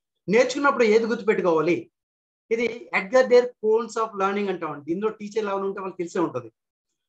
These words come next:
మనం ఒక lecture విన్నాం అనుకోండి, సాధారణంగా కొద్దిగా గుర్తుపెట్టుకోగలం. మనం చదవడం ద్వారా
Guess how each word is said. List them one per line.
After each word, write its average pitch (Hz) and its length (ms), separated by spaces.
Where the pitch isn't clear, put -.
మనం 233 500
ఒక 190 120
lecture 220 360
విన్నాం 247 260
అనుకోండి, 170 520
సాధారణంగా 233 520
కొద్దిగా 220 540
గుర్తుపెట్టుకోగలం. 190 720
మనం 226 200
చదవడం 247 500
ద్వారా 202 440